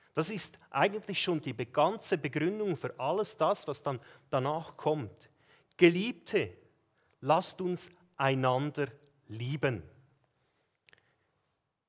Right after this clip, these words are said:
Wenn wir dann weitergehen, dann merken wir, hier steht,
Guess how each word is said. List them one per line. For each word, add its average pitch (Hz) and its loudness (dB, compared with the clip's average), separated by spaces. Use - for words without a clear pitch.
Wenn 170 6
wir 175 4
dann 165 4
weitergehen, 214 4
dann 165 2
merken 190 4
wir, 190 2
hier 196 0
steht, 175 2